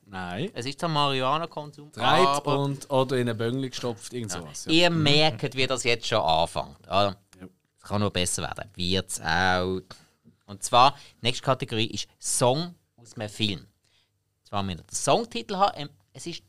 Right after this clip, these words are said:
Speaker 2: total wurscht, ob ihr jetzt wisst, von wem der Dragostea Tinte ist. Wenn ihr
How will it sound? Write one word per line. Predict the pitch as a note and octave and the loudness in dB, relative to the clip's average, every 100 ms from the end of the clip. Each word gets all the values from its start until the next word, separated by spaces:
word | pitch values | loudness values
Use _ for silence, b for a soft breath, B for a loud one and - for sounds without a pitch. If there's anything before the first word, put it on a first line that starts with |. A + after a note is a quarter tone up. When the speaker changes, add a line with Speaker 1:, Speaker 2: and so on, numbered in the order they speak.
| _ | _
Speaker 2:
total | E3+ E3 - D3 D3+ B2 | -8 -8 -4 -2 -2 -4
wurscht, | C3 C3+ - | -10 -10 -6
ob | A#2+ A#2 | -6 -4
ihr | A#2 A2 | -4 -4
jetzt | A#2 - | -6 -6
wisst, | A#2 - A2+ | -6 -6 -10
von | - G2+ | -8 0
wem | G#2 G#2+ | 0 2
der | G2+ | 0
Dragostea | G2+ G2+ G2+ F2+ | 0 -4 -6 -8
Tinte | F#2 - | -10 0
ist. | D#3+ E3+ E3 - A2+ | 2 2 0 -2 -4
Wenn | G#2+ | -4
ihr | G2+ | -4